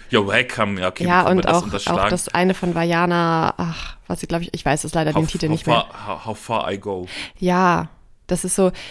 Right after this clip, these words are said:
Speaker 2: äh, was ich hier wieder mag, dass sie halt diese, ähm,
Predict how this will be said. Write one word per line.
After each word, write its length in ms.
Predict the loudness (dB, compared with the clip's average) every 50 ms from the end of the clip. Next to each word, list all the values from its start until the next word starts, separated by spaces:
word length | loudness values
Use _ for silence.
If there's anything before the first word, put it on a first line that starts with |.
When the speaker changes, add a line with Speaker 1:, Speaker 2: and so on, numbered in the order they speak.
| -18 -18 -20 -20 -20 -14 -14 -8 -2 0
Speaker 2:
äh, 300 | 0 0 0 0 -2 0 2
was 180 | 2 2 2 2
ich 80 | -2 2
hier 180 | 4 4 4
wieder 180 | 6 6 6 6
mag, 240 | 6 4 4 2 0
dass 140 | -2 -2
sie 140 | 0 0 4
halt 220 | 4 2 2 2 0
diese, 560 | 0 0 2 2 4 4 4 4 4 4 2
ähm, 580 | 2 2 0 2 0 0 -2 -2 -2 -4 -6